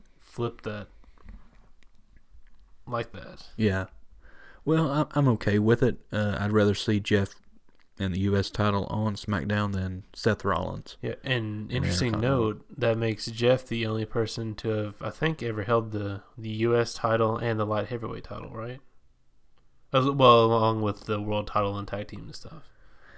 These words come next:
Speaker 2: He held, he's held nine belts,
Speaker 1: Yeah.
Speaker 2: I believe, in W W E.
Speaker 1: And he's the only person to have done
Speaker 2: He,
Speaker 1: that.
Speaker 2: yeah, he's the only person. Um,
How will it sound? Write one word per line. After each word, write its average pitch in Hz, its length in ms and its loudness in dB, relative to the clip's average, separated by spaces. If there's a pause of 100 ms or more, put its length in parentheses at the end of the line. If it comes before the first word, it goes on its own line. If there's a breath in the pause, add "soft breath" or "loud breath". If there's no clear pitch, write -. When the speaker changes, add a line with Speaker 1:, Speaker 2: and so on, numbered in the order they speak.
(180 soft breath)
Speaker 2:
He 131 220 2
held, 120 340 6
he's 123 280 2
held 113 260 4
nine 107 420 4
belts, - 460 -2 (120)
Speaker 1:
Yeah. - 180 -10 (200)
Speaker 2:
I 87 80 -4
believe, 95 360 0
in 92 140 -4
W 92 240 0
W 92 180 0
E. - 200 -6 (160)
Speaker 1:
And 127 80 -6
he's 113 100 -4
the 113 80 2
only 110 140 2
person 107 320 -6
to 107 80 -8
have 104 80 -8
done - 160 -10
Speaker 2:
He, 98 140 2
Speaker 1:
that. - 80 -6
Speaker 2:
yeah, 92 260 2
he's 98 240 -2
the 92 100 0
only 101 260 2
person. - 480 -2 (920 soft breath)
Um, 90 400 -6